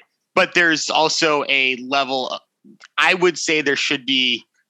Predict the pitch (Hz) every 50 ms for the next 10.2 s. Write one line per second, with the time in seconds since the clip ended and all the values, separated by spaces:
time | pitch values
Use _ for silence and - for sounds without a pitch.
0 | _ _ _ _ _ _ _ _ _ _ _ _ _ _ _ _ _ _ _ 135
1 | 127 131 120 - - - - 156 156 156 160 160 160 156 151 143 - - 165 165
2 | 147 156 143 - - - - _ _ - 151 143 139 139 131 117 113 117 117 107
3 | 95 101 107 107 104 95 - _ _ _ _ - - 101 - - 196 160 113 90
4 | - - _ - - - - - - - _ _ - 143 131 127 123 123 123 120
5 | 107 107 - - - _ _ _ _ _ _ _ _ - - 143 147 151 151 147
6 | 143 147 143 156 156 147 151 143 - - _ - - 143 131 117 110 113 131 127
7 | 131 135 127 117 104 - _ _ - - - 170 180 - - - - - - _
8 | - - 127 117 113 107 101 - - - _ _ _ _ - 135 131 135 135 127
9 | 120 107 62 - _ _ _ _ _ _ _ _ _ _ _ - 120 113 101 98
10 | - - -